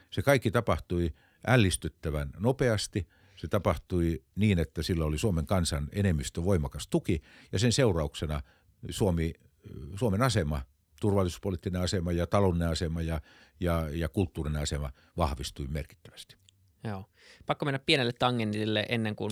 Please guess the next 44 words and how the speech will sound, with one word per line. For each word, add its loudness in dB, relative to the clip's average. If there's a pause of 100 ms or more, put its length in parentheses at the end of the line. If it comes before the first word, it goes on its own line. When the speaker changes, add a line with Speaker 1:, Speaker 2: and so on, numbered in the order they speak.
(100)
Speaker 2:
mennään -2
sinne -2
Iisakin -4
sillalle. -4
Äh, -8 (120)
koska -12
tää 4
on 0
kysymys, -4
mitä -4
olen 0
itsekin -4
miettinyt 0 (160)
ja -4
jota 4
ei 4
ole 0 (100)
tutkinut -2
ehkä -4
tarpeeksi, -2
mut, -10
mut -10
mä -6
tiedän, 0
että -8
sulla -2
on -2
vieläkin -4 (440)
hyvä 6
näkemys 2
ja 2
hyvä, 2 (100)
tai -2 (100)
tiedät 2
niinku -6
Venäjästä 0
enemmän -4
kuin -6
moni, -2
niin -4 (380)
miten -2 (640)
tää 4
hetki, -8 (400)
äh, -10